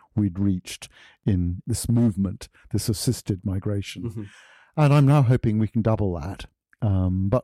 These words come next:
Speaker 1: who knows? It's all about the river, the moon, the tides, the rain, and whether we can keep the volunteer fishermen enthusiasm high to go out and get cold and lose their sleep.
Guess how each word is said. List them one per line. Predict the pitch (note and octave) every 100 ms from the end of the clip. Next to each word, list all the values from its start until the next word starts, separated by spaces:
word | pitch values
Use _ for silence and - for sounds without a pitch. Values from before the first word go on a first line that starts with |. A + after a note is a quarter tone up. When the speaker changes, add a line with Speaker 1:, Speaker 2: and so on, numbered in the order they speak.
| -
Speaker 1:
who | G3
knows? | D#3+ F#2+ - - _ _ _ -
It's | A#2 D#3
all | C#3
about | A2+ G#2+ G#2+ A2+ - - _ _ _
the | B2
river, | A2 A#2+ A2 G#2+ G#2 _ _ _ -
the | A#2+
moon, | A#2+ G#2+ G2+ G2+ G#2 - _ -
the | -
tides, | - A#2+ G#2+ G#2 G#2 G2+ - -
the | -
rain, | A2 A2 G#2 G2+ G#2 A2 _ - _ _ C#3
and | A#2 A#2 A2+
whether | B2 C#3+
we | C#3+
can | C3+ D3+
keep | - D3+ - _ -
the | B2+
volunteer | C3+ C3+ - C3
fishermen | - C3 C#3 C3 B2+ C#3 _ -
enthusiasm | C#3+ - E3 F3+ C3 A#2 G#2 G#2 G#2+ A2+ - _ _ -
high | F#3 D#3+ G2+ F#2 - _ _
to | -
go | A2+ B2
out | A#2 A#2 _ _
and | - A#2+
get | D3 -
cold | - A2+ G#2 G#2+ - _ _ _ _ -
and | A#2
lose | B2+ D3+ A2+
their | C3+
sleep. | G#2+ - A2+ A2+